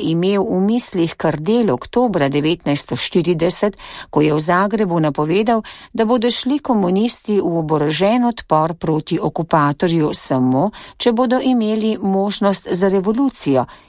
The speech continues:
in če bo v interesu Sovjetske zveze. Edvard Kardelj, glavni partijski ideolog,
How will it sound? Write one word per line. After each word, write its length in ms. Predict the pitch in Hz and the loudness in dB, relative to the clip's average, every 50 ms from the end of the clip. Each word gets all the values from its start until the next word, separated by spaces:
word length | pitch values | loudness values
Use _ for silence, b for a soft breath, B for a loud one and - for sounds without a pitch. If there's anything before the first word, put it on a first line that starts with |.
| B B 135 | B B -2
in 80 | 127 - | -2 -2
če 160 | - 120 120 | -2 -2 -2
bo 160 | 151 175 190 | 0 2 2
v 80 | 214 226 | 2 0
interesu 640 | 226 - 254 240 233 226 220 226 220 - - 233 | 0 0 0 0 0 0 0 -2 -2 -2 -4 -4
Sovjetske 640 | 226 - - 247 214 190 131 117 - - - 196 208 | -4 -2 -2 0 0 0 0 -2 -4 -4 -2 -2 -2
zveze. 480 | 190 202 185 165 135 127 127 131 127 - - _ _ _ _ _ _ _ _ _ _ - | 0 2 2 2 2 0 0 -2 -2 -2 -4 _ _ _ _ _ _ _ _ _ _ 0
Edvard 460 | 240 277 269 - 208 175 170 165 - | 2 2 2 0 0 0 -2 -2 -4
Kardelj, 520 | - - 170 165 160 196 220 226 196 165 143 | -2 0 0 0 2 0 2 2 2 0 0
glavni 520 | 160 185 180 170 185 220 247 247 190 147 | -2 0 0 0 2 2 2 0 0 -2
partijski 720 | - - 143 131 131 131 - - 170 - - - - 190 - - | -2 -2 -2 -2 -2 -2 -2 -4 -4 -4 -2 -2 -2 0 0 0
ideolog, 560 | 170 156 165 160 143 147 151 165 180 202 196 | 0 0 0 0 0 0 0 0 0 0 -2